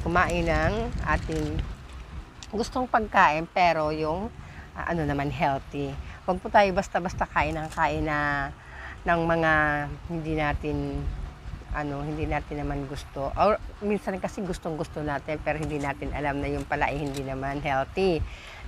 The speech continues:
Diba, guys? Kaya tayo po ay maging health, ano tayo, health conscious. Ah, titingnan po natin ang ating kinakain, kung maayos or ano, hindi ba?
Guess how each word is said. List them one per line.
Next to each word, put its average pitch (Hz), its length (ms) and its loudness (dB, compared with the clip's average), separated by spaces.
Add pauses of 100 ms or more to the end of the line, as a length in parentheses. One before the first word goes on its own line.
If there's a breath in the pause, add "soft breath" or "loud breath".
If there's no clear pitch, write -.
Diba, 151 320 6
guys? 156 480 4 (240)
Kaya 156 240 2
tayo 190 320 4
po 190 160 0
ay 165 400 4 (400 loud breath)
maging 185 480 2
health, 170 480 4 (240)
ano 165 240 -2
tayo, 139 280 -2
health 139 240 -4 (120)
conscious. 131 720 -6 (360 loud breath)
Ah, 139 160 0
titingnan 226 560 2
po 233 80 0
natin 185 320 4
ang 156 160 -2
ating 143 320 -4
kinakain, 226 720 0 (320 loud breath)
kung 247 160 2
maayos 170 640 2
or 151 160 2 (560)
ano, 131 400 -4 (480)
hindi 147 240 -2
ba? 135 320 2